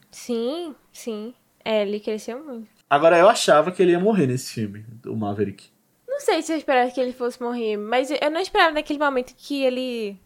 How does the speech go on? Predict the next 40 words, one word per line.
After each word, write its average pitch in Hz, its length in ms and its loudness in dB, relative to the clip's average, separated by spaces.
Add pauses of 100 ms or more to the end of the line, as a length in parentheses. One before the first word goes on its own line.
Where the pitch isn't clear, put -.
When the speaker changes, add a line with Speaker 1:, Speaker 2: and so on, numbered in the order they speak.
(380)
Speaker 1:
tem 226 120 -4
que - 140 -14
cair, 208 460 2
assim, - 200 -12
né? 180 140 -6
O 190 60 -2
avião 185 380 -2
dele 180 140 -6
vai 185 140 -8
caindo 180 400 -6
e 180 80 -10
tal. 165 180 -8 (760)
Mas 233 380 0 (300)
Speaker 2:
Aham. 117 320 -2 (240)
Speaker 1:
eu 403 160 0
não 403 140 -4
sei 220 580 0 (180)
se, 262 420 4
se 262 120 -8
terminaria 269 480 6
nessa 254 300 4
nota, 247 260 2
assim, 247 340 -4 (160)
por 294 200 4
todo 262 260 6 (380)
o, 240 640 6 (320)
o 214 760 0
falatório 233 460 4
que 302 80 -2
teve 254 280 8
do 262 140 2
filme, 233 300 0 (240)
e, - 60 -2
ah, 202 220 2
o 208 320 -12
cara 202 200 -2
ia 208 80 -2
morrer 214 200 -4
no 202 60 -8
final. 208 300 -6